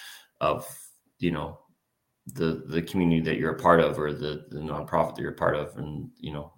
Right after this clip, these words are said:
it, it's just like, that's why I do this. This is amazing. Like, I feel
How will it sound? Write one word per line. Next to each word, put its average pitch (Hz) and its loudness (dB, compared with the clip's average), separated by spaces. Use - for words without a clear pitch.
it, 82 -2
it's 87 -4
just - 0
like, 80 -2
that's 95 4
why 90 8
I - 8
do 85 4
this. 82 -2
This 87 0
is 87 0
amazing. 85 -2
Like, - -10
I - 0
feel - -2